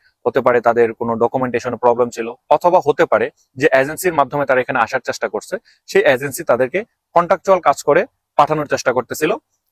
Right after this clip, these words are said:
মানে আপনার অনলাইন বলেন, ভিসা বলেন, everything সবকিছু কন্ট্রাকচুয়াল ভাবে কাজ করতেছিল, যার জন্য তাদেরকে রিসিভ করতে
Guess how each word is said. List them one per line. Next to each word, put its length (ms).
মানে 140
আপনার 200
অনলাইন 320
বলেন, 300
ভিসা 300
বলেন, 180
everything 360
সবকিছু 300
কন্ট্রাকচুয়াল 500
ভাবে 180
কাজ 80
করতেছিল, 340
যার 200
জন্য 200
তাদেরকে 340
রিসিভ 320
করতে 160